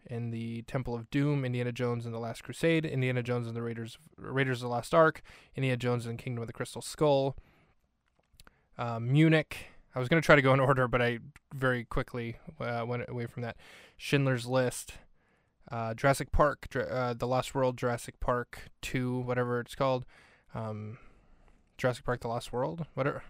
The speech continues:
whatever the second Jurassic Park is. I think it's called The Lost World. I don't know. Uh, E T, Close Encounters of the Third Kind.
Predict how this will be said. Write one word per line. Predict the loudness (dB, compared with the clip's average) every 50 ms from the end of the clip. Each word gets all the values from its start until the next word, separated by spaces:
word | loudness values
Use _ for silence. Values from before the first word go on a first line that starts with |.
| -20 -20 -12 _
whatever | 2 4 4 6 6 6
the | 4 4
second | 2 2 0 0 -2 -6 -6
Jurassic | -8 -10 -10 -10 -12
Park | -14 -12 -8 -8
is. | -8 -8 -8
I | -10 -16 -20 -20 -20 -20 _ _
think | -4 -4
it's | -2 0
called | 0 0
The | 0
Lost | -2 -2 -2 -2 -4 -6 -6
World. | -4 -4 -4 -6 -8 -12 -20 -20 -20 _ _ _ _ _ _ _ _ _ _ _ _ _ _ _ _ _ _ _ _ _ _ _ _ _ _ -8
I | -8
don't | -8 -8
know. | -12 -18 -20 -20 -20 -20 -20 -12 -4 0 2
Uh, | 4 4 4 4 4 2 2 0 -2 -4 -6 -12 -20 _ _ _ _ _ _ _ _ _ _ _ _ _ _ _ _ -4
E | -2 -2
T, | -2 0 0 0 0 0 -2 -6 -10 -18 -20 -20 -20 _ _ _ -20 -20 _ _
Close | 0 2 2 4
Encounters | 4 2 4 4 4 4 2 0
of | -4
the | -2
Third | -2 0 0 0 -2 -2
Kind. | -2 -2 0 0 0 0 0 -2 -4 -6